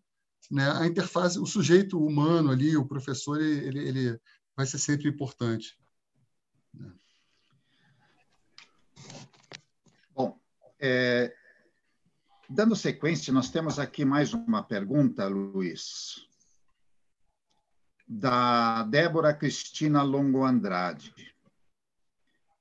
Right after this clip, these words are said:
Speaker 2: Pergunta ela: levando-se em conta que atualmente as trocas comunicativas transcorrem com frequência no contexto digital, que implicações metodológicas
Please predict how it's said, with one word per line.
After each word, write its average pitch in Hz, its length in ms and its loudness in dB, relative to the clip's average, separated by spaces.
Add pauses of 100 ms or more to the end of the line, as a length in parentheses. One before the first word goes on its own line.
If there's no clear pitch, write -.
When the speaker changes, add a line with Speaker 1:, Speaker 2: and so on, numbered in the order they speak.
(180)
Speaker 2:
Pergunta 151 520 0
ela: 92 360 0
levando-se 190 580 0
em 147 80 0
conta 127 400 2
que - 140 -6
atualmente 117 580 2
as - 180 -8
trocas 127 540 -6
comunicativas 120 840 0
transcorrem 113 600 -2
com 123 180 -4
frequência 120 540 -4
no 110 140 0
contexto 113 500 -2
digital, 101 720 -2 (1300)
que 220 100 4
implicações 170 760 2
metodológicas 107 1400 -2